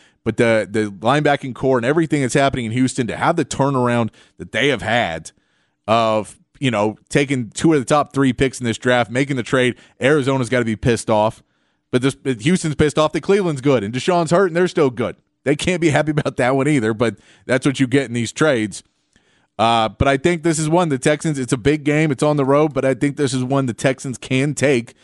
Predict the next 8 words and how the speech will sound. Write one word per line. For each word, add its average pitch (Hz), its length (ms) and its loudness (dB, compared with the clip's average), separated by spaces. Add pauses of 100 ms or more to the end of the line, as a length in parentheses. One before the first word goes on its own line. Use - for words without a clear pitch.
(340)
uh, 110 200 2
from 123 200 -2
Indianapolis. 135 680 0
If 107 140 -6
they 139 140 4
win, 165 240 2
they're 160 180 4
in. 151 260 0